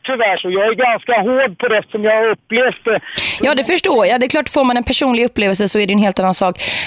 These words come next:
Speaker 2: Och jag, jag, jag tycker det låter som en rättsskandal utan att vara jurist på något
Speaker 1: Ja,
Speaker 2: sätt.
Speaker 1: ja,
Speaker 2: Men
Speaker 1: ja, visst. Jo, men det vet jag. Men att,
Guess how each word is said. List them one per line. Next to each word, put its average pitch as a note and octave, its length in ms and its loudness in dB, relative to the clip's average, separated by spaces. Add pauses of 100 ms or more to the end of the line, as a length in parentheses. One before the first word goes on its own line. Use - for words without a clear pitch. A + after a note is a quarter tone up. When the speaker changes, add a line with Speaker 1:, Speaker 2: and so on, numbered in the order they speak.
Speaker 2:
Och G3+ 160 2
jag, G#3 200 2 (320)
jag, G#3 340 0
jag G3 300 -2
tycker G#3+ 280 -2
det G3+ 120 2
låter F#3+ 280 0
som G3 120 2
en F#3 60 2
rättsskandal F#3+ 680 0
utan F#3 280 0
att E3+ 60 0
vara F3 100 2
jurist F3+ 380 0
på A3+ 60 0
något F#3 240 0
Speaker 1:
Ja, - 40 0 (160)
Speaker 2:
sätt. C3+ 160 -4 (100)
Speaker 1:
ja, C#3+ 80 -2
Speaker 2:
Men F3+ 180 2
Speaker 1:
ja, E3+ 140 -2
visst. F#3 240 -4 (120)
Jo, G3 220 0
men G3+ 200 -4
det G#3+ 200 0
vet G#3 260 0
jag. F#3 140 0
Men F3+ 200 -4
att, G3+ 60 0